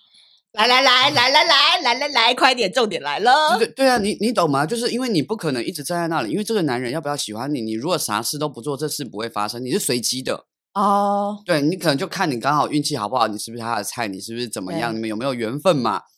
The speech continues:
Speaker 2: 对，
Speaker 1: 交给命运啊。
Speaker 2: 对，那只能交给命运。
Speaker 1: 嗯。
Speaker 2: 可是你如果一直去追着人家跑，那人家，
Speaker 1: 人家觉得很烦。
Speaker 2: 人家也怕嘛，对不对？
Speaker 1: 对。
Speaker 2: 所以说你要做的事情是你有意识的让他追着你跑。
Speaker 1: 哦，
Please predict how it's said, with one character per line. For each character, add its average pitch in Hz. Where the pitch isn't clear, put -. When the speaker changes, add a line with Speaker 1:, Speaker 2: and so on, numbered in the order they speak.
Speaker 2:
对， 269
Speaker 1:
交 262
给 220
命 226
运 196
啊。 139
Speaker 2:
对， 185
那 202
只 190
能 151
交 160
给 143
命 143
运。 139
Speaker 1:
嗯。 -
Speaker 2:
可 202
是 269
你 262
如 180
果 220
一 233
直 202
去 185
追 190
着 185
人 135
家 160
跑， 101
那 202
人 175
家， -
Speaker 1:
人 269
家 -
觉 -
得 320
很 240
烦。 220
Speaker 2:
人 156
家 226
也 160
怕 156
嘛， 104
对 107
不 240
对？ 233
Speaker 1:
对。 120
Speaker 2:
所 -
以 240
说 240
你 226
要 165
做 170
的 143
事 185
情 139
是 160
你 135
有 135
意 160
识 -
的 120
让 147
他 117
追 117
着 113
你 80
跑。 -
Speaker 1:
哦， 180